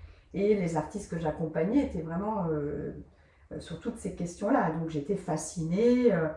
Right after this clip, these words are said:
par comment, euh, ils se questionnaient sur les mondes virtuels, sur tout ce qui était, euh, dématérialisé, la physique quantique, enfin voilà, s'intéresse aux,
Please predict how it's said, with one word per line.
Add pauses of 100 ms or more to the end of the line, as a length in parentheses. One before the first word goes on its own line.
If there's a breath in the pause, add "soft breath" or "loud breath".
(380 loud breath)
par
comment,
euh,
ils
se
questionnaient
sur
les
mondes
virtuels,
sur
tout
ce
qui
était,
euh,
dématérialisé, (720 loud breath)
la
physique
quantique,
enfin
voilà,
s'intéresse
aux,